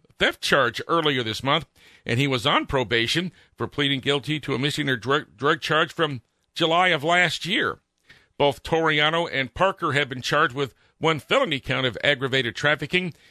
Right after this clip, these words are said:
and both remain in the Caddo County Jail on a two hundred fifty thousand dollars bond each. Checking energy prices, crude oil on the New York Mercantile Exchange, eighty-three dollars twenty-one cents a barrel.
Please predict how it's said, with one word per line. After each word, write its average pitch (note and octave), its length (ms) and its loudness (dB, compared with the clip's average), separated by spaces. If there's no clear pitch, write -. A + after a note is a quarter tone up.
and G2+ 140 -6
both C3 240 0
remain C3+ 340 2
in D#3+ 220 -2
the C#3 100 0
Caddo C#3 320 0
County B2+ 240 -2
Jail C#3+ 460 0
on C3+ 100 0
a C3 80 0
two D3+ 160 -4
hundred B2+ 300 -2
fifty C3 260 -4
thousand B2+ 460 2
dollars G2 380 0
bond G#2 360 -2
each. - 500 -8
Checking A3 360 2
energy G3 260 0
prices, F#3+ 500 2
crude A#3 200 0
oil G#3+ 220 4
on G3+ 80 0
the F3+ 60 -2
New F#3+ 100 -2
York F#3+ 240 0
Mercantile F3+ 400 -2
Exchange, G3 640 -2
eighty-three E3+ 400 0
dollars D3+ 360 2
twenty-one D3+ 460 -2
cents C#3 300 -4
a B2+ 40 -4
barrel. E3+ 400 4